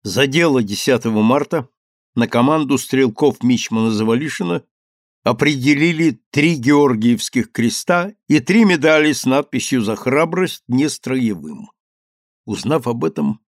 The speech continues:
Макроусенко задумался. Нестроевых на вылазке Завалишина было всего трое: Макроусенко, Могученко четвёртый и батальонный цирюльник Сапронов.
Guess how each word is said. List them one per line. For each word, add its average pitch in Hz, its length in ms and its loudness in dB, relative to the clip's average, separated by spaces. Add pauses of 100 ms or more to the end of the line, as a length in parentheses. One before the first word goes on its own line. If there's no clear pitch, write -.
(280)
Макроусенко 143 840 0
задумался. 131 760 -8 (1300)
Нестроевых 127 880 0
на 151 140 0
вылазке 127 480 -2
Завалишина 104 680 -2
было 110 280 -4
всего 78 340 -6
трое: 107 480 -6 (680)
Макроусенко, 110 880 -4
Могученко 107 720 -4
четвёртый 104 840 -8 (240)
и 147 100 2
батальонный 131 680 0
цирюльник 151 720 0
Сапронов. - 720 -8